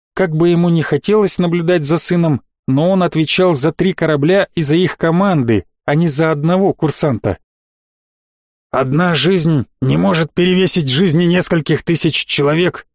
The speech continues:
даже если это жизнь сына", прошептал генерал. Он скосил глаза на соту, где сражались истребители, болезненно поморщился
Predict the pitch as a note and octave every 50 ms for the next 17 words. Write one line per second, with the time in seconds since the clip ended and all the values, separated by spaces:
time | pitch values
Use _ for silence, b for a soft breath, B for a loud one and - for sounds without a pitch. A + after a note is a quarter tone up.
0 | _ - A#2+ B2 C3+ C3 B2+ C3+ D3 E3 D#3 - - D3+ D3+ C#3+ - C#3 B2 C3+
1 | D#3+ D3+ B2+ C#3 C3+ - - - D3 C#3+ B2+ G#2+ - _ _ _ _ _ _ -
2 | C3+ B2+ - - C3 - - D3 C3 A#2 G#2 B2 C3 C3 B2+ B2+ A2+ F#2 D#2+ _
3 | _ _ _ _ _ _ _ _ _ _ _ _ _ - - F3+ F#3+ F3+ - -
4 | F3 D#3+ - - G3+ F#3 D3+ C#3 D3+ E3 D3+ - E3+ F3 D#3+ D#3+ D#3 - - A3+
5 | A3 - E3+ D3 C#3 D#3 E3+ - - D3 D#3 C3+ D#3+ F3+ F3+ D3 - - D3+ -
6 | - D3+ D#3+ D#3+ G3+ G3+ - F#3+ F3+ E3+ C#3 _ _ _ _ _ _ _ - C3
7 | A#2+ B2 C#3 E3 F3 D#3 D3 D#3 D#3 D3+ C#3+ - C#3+ C3+ C#3 D#3 F3+ F#3 D#3+ -
8 | - D#3 C#3+ - - D3+ A#2+